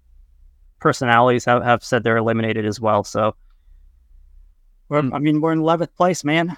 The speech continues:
Speaker 1: But, uh, qu-, I don't wanna move forward too much just yet.
Speaker 2: Mm-hmm.
Speaker 1: But yeah, you're right, though, man. Watching this game, we were clearly the better team. Our defense played really well. Uh, Franch played well. There was nothing she could have done about that goal,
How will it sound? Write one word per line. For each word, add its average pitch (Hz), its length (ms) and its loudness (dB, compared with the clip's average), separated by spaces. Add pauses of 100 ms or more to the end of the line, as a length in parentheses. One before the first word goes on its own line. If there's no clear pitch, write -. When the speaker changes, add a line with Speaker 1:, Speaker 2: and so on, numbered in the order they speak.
(100)
Speaker 1:
But, 160 280 -2
uh, 165 180 2 (260)
qu-, - 100 -6
I - 80 -16 (420)
don't 190 120 0
wanna 165 260 0 (100)
move 160 200 -4
forward 156 300 -2 (100)
too - 160 -6
much 151 320 -4 (100)
just 151 400 -2
yet. 113 260 -4 (440)
Speaker 2:
Mm-hmm. 127 240 -4 (180)
Speaker 1:
But 220 80 -2
yeah, 214 260 4 (480)
you're 180 200 0
right, 170 200 2
though, 127 120 0
man. 143 280 0 (220)
Watching 151 420 0
this 156 140 -2
game, 156 240 0
we 139 140 -2
were 156 80 -2
clearly 139 420 -4
the 135 80 -2
better 131 220 -2
team. 156 320 -2 (560)
Our 143 120 2
defense 135 440 0
played 135 240 0
really 120 260 0
well. 135 400 2 (240)
Uh, 120 300 2
Franch 143 380 -2 (100)
played 147 260 -2
well. 135 380 -2 (420)
There 190 60 -6
was 135 160 -2
nothing 139 300 0
she 143 160 -6
could 143 160 -4
have 123 100 -4
done 127 180 0
about 120 260 0
that 117 200 -4
goal, 123 380 -2